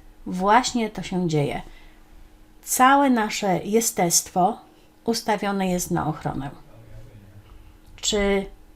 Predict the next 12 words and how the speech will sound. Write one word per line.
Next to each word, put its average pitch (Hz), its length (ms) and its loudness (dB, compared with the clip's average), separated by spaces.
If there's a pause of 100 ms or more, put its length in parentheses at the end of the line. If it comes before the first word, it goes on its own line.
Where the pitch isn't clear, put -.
(100)
jest 160 420 0
to 370 100 4
nam 262 220 4
potrzebne? 180 680 -4 (1040)
I 196 100 -8
czy 220 140 2
jest 233 240 4
to 427 60 -2
nam 330 180 4
potrzebne 269 440 0
przez - 300 -6
cały 262 360 0